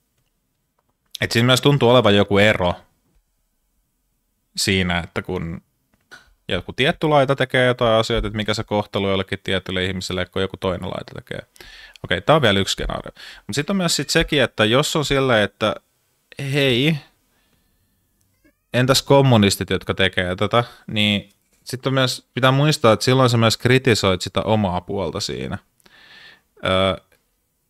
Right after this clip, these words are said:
et, et nää vassarit, niillä on myös cancel-kulttuuri. Kun joku kysyy, että miksi tota, te otatte yhteyttä tota vassarin työnantajaa ja yritätte saada sille potkuja, niin mut vassarit myös tekee tätä. Ö, <laughs> ja se on väärin.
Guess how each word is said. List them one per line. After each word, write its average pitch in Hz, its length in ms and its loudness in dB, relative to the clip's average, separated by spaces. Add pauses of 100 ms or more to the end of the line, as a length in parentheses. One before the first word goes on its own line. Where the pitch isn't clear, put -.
(320)
et, 110 200 -6
et 120 240 -6
nää 131 260 0
vassarit, 131 440 2
niillä 123 200 2
on 110 60 4
myös 110 260 2
cancel-kulttuuri. 90 1000 -4
Kun - 260 -6
joku 98 160 0
kysyy, 101 320 -2
että 95 160 -4
miksi 113 300 -4
tota, 110 460 2
te 107 60 -2
otatte 104 300 -2
yhteyttä 107 380 -2
tota 90 160 -2
vassarin 95 420 -2
työnantajaa 90 500 -4
ja 95 60 -2
yritätte 92 380 -6
saada 92 180 -6
sille 95 280 -4
potkuja, 90 460 -8
niin 113 140 -2
mut - 140 -4
vassarit 127 440 2
myös 95 200 -2
tekee 92 360 -2
tätä. 82 220 -8 (320)
Ö, - 40 -6 (640)
<laughs> - 600 -20
ja 113 80 0
se 107 100 2
on 98 100 0
väärin. 95 380 0